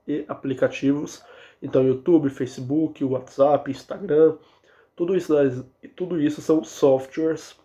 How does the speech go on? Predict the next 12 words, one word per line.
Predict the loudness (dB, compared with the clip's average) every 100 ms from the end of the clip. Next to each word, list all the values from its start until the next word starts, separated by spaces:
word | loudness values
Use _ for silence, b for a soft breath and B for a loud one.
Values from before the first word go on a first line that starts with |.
| _
são | -6 -4 -4
programas | -2 0 2 2 2 0 -4 _ b b b b -14
que | -12
são | -2 2 2 0 B B B _
ins-, | -6 -6 _
instalados | -12 -12 -2 2 6 4 2 -6 -8 -20 _
dentro | -4 0 0 -2
do, | -4 0 0 -2 _ _ _ _ _
dentro | -2 -2 2
não, | 0 0
no | 0 2 2
computador. | 0 -6 -4 -2 0 0